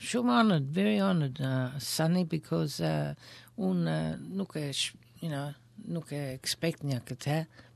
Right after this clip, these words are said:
po kishin votuar për mua dhe dije dolla, dolla dhe Triple Z, edhe ma prezentoi Nizamiu aty me Liria me Mishi. And it was very, very nice, po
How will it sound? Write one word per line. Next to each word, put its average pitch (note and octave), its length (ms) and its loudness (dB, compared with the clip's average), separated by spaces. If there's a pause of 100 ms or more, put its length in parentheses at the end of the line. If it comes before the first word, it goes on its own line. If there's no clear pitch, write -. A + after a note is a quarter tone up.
po D3 120 0
kishin D3 380 -2
votuar C#3+ 380 0
për C#3 160 -4
mua D#3 360 0
dhe D3 200 0 (100)
dije D#3+ 400 2 (580)
dolla, D3+ 540 2
dolla D#3 400 0
dhe C#3+ 160 -2 (160)
Triple D#3 260 -4
Z, C#3+ 300 2 (260)
edhe C#3+ 220 -2
ma C#3 300 -2 (120)
prezentoi C#3 720 -2
Nizamiu C#3 540 0
aty E3 260 -2
me D#3 200 0
Liria C3 420 -2
me C3+ 120 -2
Mishi. D3+ 440 -4 (800)
And D3+ 160 2
it D3 80 -2
was D3 160 0
very, F3+ 240 4
very D#3+ 260 0
nice, F3 340 2
po D3+ 220 -2